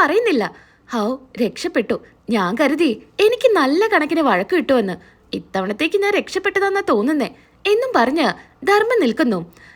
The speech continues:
എന്നാ ഗോമതി ബാലന്റെ അടുത്ത് പറയുന്നുണ്ട്, "ബാലേട്ടാ, അവൻ ഇന്ന് എക്സാമിന് പോവല്ലേ? ബാലേട്ടൻ ഒരു അഞ്ച് മിനിറ്റ് നേരം കൂടെ വെയിറ്റ് ചെയ്യ്, അവൻ ഇപ്പൊ തന്നെ ഇങ്ങോട്ട് വരും. അവൻ എന്തൊരുക്കാ, എക്സാമിന് പോവാൻ ഇങ്ങനെയൊക്കെ ഒരുങ്ങണോ?" അപ്പോഴായിരിക്കും ആകാശ് വരുന്നത്.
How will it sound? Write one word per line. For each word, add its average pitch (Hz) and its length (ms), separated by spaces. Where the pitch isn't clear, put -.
എന്നാ 226 300
ഗോമതി 427 420
ബാലന്റെ 349 420
അടുത്ത് 302 240
പറയുന്നുണ്ട്, 220 540
"ബാലേട്ടാ, 226 480
അവൻ 370 200
ഇന്ന് 262 180
എക്സാമിന് 302 460
പോവല്ലേ? 220 500
ബാലേട്ടൻ 240 460
ഒരു 440 180
അഞ്ച് 339 260
മിനിറ്റ് 294 260
നേരം 277 180
കൂടെ 294 120
വെയിറ്റ് 220 280
ചെയ്യ്, 208 260
അവൻ 381 200
ഇപ്പൊ 440 240
തന്നെ 415 240
ഇങ്ങോട്ട് 311 240
വരും. 220 280
അവൻ 523 240
എന്തൊരുക്കാ, 277 600
എക്സാമിന് 508 500
പോവാൻ 330 240
ഇങ്ങനെയൊക്കെ 381 420
ഒരുങ്ങണോ?" 233 480
അപ്പോഴായിരിക്കും 330 840
ആകാശ് 453 520
വരുന്നത്. 233 400